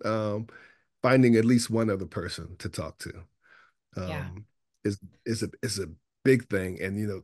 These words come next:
Speaker 1: my, my favorite thing is, like, the free form of therapy, which is, is journaling.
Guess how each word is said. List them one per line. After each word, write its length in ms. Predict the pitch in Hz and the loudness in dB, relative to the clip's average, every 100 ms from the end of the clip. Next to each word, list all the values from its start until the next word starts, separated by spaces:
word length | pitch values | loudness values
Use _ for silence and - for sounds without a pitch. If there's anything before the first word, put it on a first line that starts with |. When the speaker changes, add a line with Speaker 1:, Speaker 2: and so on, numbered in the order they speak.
| - | -8
Speaker 1:
my, 300 | 92 101 90 | -6 -6 -8
my 220 | 78 104 98 98 - _ _ _ | -6 -4 -4 -10 -16 _ _ _
favorite 400 | 120 127 110 - | 4 4 2 -2
thing 200 | 101 101 | -6 -6
is, 160 | 101 101 | -4 -6
like, 160 | 98 | -6
the 80 | 107 | -8
free 260 | - 127 120 | -2 2 2
form 280 | 120 104 | 2 -2
of 80 | 101 | -4
therapy, 400 | - 101 101 113 | -4 -4 -2 -2
which 240 | 101 98 101 | -2 -6 -8
is, 100 | - | -6
is 260 | 104 101 | -6 -4
journaling. 760 | 113 110 120 123 95 90 95 | -4 0 2 2 0 -6 -10